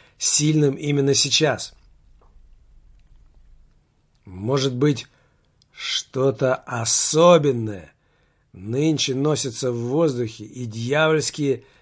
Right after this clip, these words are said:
завихривает альтернативной информацией? Причём подвержены этому все, как говорится, от пьянчуги в переходе возле метро до главы представительства. А мы начинаем на всех ругаться.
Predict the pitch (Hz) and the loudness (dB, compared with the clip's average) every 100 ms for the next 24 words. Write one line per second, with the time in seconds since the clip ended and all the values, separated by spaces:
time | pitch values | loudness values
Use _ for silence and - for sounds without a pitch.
0 | _ - 92 101 127 131 147 143 135 139 | _ -16 -8 -6 -4 -2 -4 -2 0 2
1 | 139 123 123 120 123 135 120 139 135 135 | 2 0 -4 -4 -2 -4 -4 -6 -2 -2
2 | 135 135 147 170 156 - 78 - _ _ | -2 -2 0 0 -2 -6 -14 -20 _ _
3 | _ _ _ _ _ _ _ 104 113 151 | _ _ _ _ _ _ _ -10 -4 -2
4 | 147 139 131 147 156 139 147 147 143 147 | 0 -2 -2 0 0 0 0 0 0 0
5 | 123 - 185 170 127 107 120 143 117 123 | 0 -2 0 -2 -4 -6 -2 -2 -2 -6
6 | 113 - 135 117 131 131 123 - 170 147 | -8 -6 -8 -6 -8 -6 -4 -4 -2 -4
7 | 127 139 127 113 135 151 147 156 - _ | -4 -4 -4 -4 0 0 2 -2 -2 _
8 | _ _ _ _ 104 113 143 139 139 139 | _ _ _ _ -10 0 2 2 0 0
9 | 131 135 135 143 127 120 131 131 139 131 | 0 -2 0 0 -2 -2 -2 2 0 0
10 | 127 - 139 165 127 92 - - _ _ | -4 -2 -2 0 -2 -10 -16 -20 _ _
11 | _ _ _ _ _ _ _ _ 87 104 | _ _ _ _ _ _ _ _ -16 -10
12 | 127 170 185 165 156 156 175 170 143 _ | -4 -2 -2 -2 -2 0 0 0 -2 _
13 | - 113 131 - 165 139 139 143 131 - | -14 -10 -4 -4 -2 -2 -2 0 -2 -6
14 | - | -14